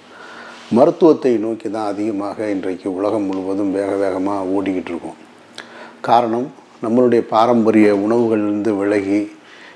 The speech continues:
வேறு வகையான உணவுகளை தேடியதன் விளைவு. So, அதனால உடல் ஆரோக்கியத்துல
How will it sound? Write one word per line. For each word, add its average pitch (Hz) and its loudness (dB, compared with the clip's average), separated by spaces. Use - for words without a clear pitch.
வேறு 139 8
வகையான 107 -2
உணவுகளை 104 -6
தேடியதன் 92 -4
விளைவு. 92 -2
So, 156 4
அதனால 151 4
உடல் 160 2
ஆரோக்கியத்துல 123 0